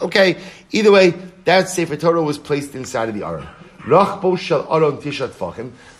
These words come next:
The width of the Aron was nine tfachim. Nine tfachim dichsiv amma v'chitzi rachbo. 'Cause we'll say again, the pasuk says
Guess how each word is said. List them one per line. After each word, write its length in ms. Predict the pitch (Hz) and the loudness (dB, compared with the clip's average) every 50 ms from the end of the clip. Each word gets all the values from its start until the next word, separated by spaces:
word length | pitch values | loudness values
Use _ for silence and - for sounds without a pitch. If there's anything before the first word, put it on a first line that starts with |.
| - - | -8 -4
The 100 | 135 131 | -4 -2
width 420 | 117 127 202 226 - - - - - | 0 2 2 2 2 -2 -8 -6 -4
of 140 | 143 131 104 | -4 -4 -4
the 140 | 123 131 - | -6 -6 -2
Aron 340 | - 123 120 117 110 107 110 | 0 2 2 2 0 0 2
was 340 | 127 139 135 120 - - | 4 4 4 2 -2 -8
nine 440 | - 117 120 120 120 117 107 104 101 | -10 -10 -6 -4 -2 -2 -2 -4 -6
tfachim. 520 | 90 - - 95 82 78 - 123 143 135 - - _ - - - - - - - _ _ _ _ _ _ _ _ _ _ _ _ _ _ _ _ _ _ - - - - - _ _ | -8 -8 -8 -8 -8 -6 -8 -10 -10 -10 -12 -16 _ -14 -12 -12 -12 -12 -14 -18 _ _ _ _ _ _ _ _ _ _ _ _ _ _ _ _ _ _ -20 -20 -20 -20 -20 _ _
Nine 180 | - 123 139 131 | 0 0 0 0
tfachim 360 | - - 135 131 127 127 127 110 | 0 -2 -4 -4 -4 -6 -8 -8
dichsiv 440 | 120 - - - 160 147 156 - - | -8 -6 -4 -4 -4 -4 -4 -6 -2
amma 320 | 135 156 180 180 175 175 165 | 0 2 2 4 4 4 4
v'chitzi 720 | 143 151 - - - 123 120 - - - 135 135 - - | 2 0 -4 -6 -8 -10 -10 -10 -8 -8 -6 -6 -8 -8
rachbo. 680 | - 131 147 151 - - - 208 190 139 101 - - - - - - - | -4 -4 -4 -4 -4 0 2 2 2 2 0 -4 -10 -18 -20 -20 -18 -12
'Cause 180 | - 117 110 | -10 -8 -4
we'll 140 | 113 123 120 | -4 -4 -2
say 160 | - - 170 | -2 -2 -2
again, 180 | - - 175 156 | -2 -4 -6 -6
the 80 | 110 | -6
pasuk 360 | 92 - 117 127 - - - - | -6 -6 -6 -6 -6 -8 -10 -10
says 360 | - 107 92 98 110 101 | -8 -6 -6 -6 -6 -8